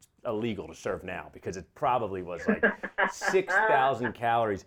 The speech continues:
Speaker 1: But what people would do, and I would, you know, just silently judge them inside my head the way you're supposed to. I mean, you know, you can judge people, just don't let it come out of your mouth. Um, but they would say,
Speaker 2: <laughs>
Speaker 1: "I'll take the Mexico City Sampler and, uh, a Diet Coke." And I was like, "I don't know if that is gonna, you know, do it for you."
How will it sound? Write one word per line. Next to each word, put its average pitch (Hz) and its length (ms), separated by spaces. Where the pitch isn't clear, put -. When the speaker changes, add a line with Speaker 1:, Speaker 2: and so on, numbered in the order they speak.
Speaker 1:
But 143 80
what 160 260
people 196 280
would 123 220
do, 160 380
and 113 100
I 123 60
would, 123 140
you 151 80
know, 135 100
just 156 260
silently 160 440
judge 135 240
them 135 100
inside 123 320
my 135 140
head 120 180
the 131 80
way 117 120
you're 117 100
supposed 107 420
to. 101 140
I 101 40
mean, 101 140
you 107 80
know, 101 160
you 135 180
can 147 140
judge 135 300
people, 104 240
just 101 160
don't 113 140
let 107 100
it - 100
come 107 100
out 101 100
of 98 60
your 85 100
mouth. 98 420
Um, 113 240
but 120 240
they 123 100
would 120 140
say, 131 220
Speaker 2:
<laughs> - 120
Speaker 1:
"I'll 170 120
take 226 180
the 180 60
Mexico 143 380
City 151 340
Sampler 131 680
and, 113 240
uh, 101 260
a 131 80
Diet 120 560
Coke." - 460
And 95 80
I 98 40
was 92 120
like, 110 140
"I 139 80
don't 208 120
know 190 80
if - 100
that 127 180
is 113 120
gonna, 107 220
you 95 100
know, 95 180
do 135 200
it 208 120
for 190 220
you." 214 200